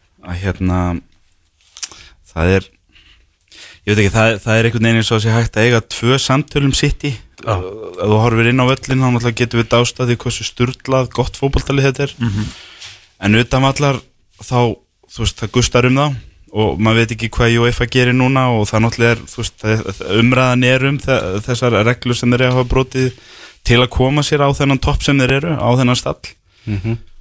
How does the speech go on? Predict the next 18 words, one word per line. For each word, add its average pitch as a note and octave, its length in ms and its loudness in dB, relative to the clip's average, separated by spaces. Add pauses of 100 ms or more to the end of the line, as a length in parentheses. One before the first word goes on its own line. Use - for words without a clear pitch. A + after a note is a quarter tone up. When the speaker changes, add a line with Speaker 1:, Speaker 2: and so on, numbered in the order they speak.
(160)
Speaker 1:
Og F2+ 180 -4
ég G#2 240 0
hugsaði G#2+ 240 2
með A2 140 2
mér, A2 100 2
ég A2 140 4
nenni C3 260 2
ekki, D3 200 -2 (280)
það, A2 220 0
það A2 160 -2
við, C3 80 4 (100)
þekki C#3+ 240 0
allir C#3+ 160 0
þá C#3+ 80 2
umræðu, D3 320 2
hún A#2+ 160 2
er A#2+ 80 2
löng, C#3 140 0